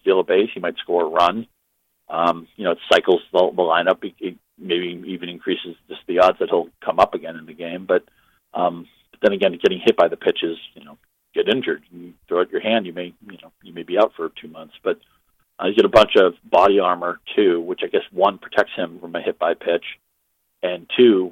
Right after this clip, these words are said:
it, it also increases probably the odds of being hit by the pitch 'cause you have all that stuff hanging off you. I've, I've always had a kind of a love-hate relationship with the armor. I want them to stay healthy. It's like the hockey discussion earlier. I, I want these guys to be healthy, but I don't want the body armor to become a strategy.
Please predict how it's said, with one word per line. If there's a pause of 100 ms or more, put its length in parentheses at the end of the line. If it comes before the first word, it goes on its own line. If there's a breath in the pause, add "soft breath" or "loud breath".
(160)
it,
it
also
increases
probably
the
odds
of
being
hit
by
the
pitch
'cause
you
have
all
that (100)
stuff
hanging
off
you. (520)
I've,
I've
always
had
a (160)
kind
of
a
love-hate
relationship
with
the
armor.
I
want
them
to
stay
healthy.
It's
like
the
hockey
discussion
earlier.
I,
I
want
these
guys
to
be
healthy,
but
I
don't
want
the (240 soft breath)
body
armor
to
become
a
strategy.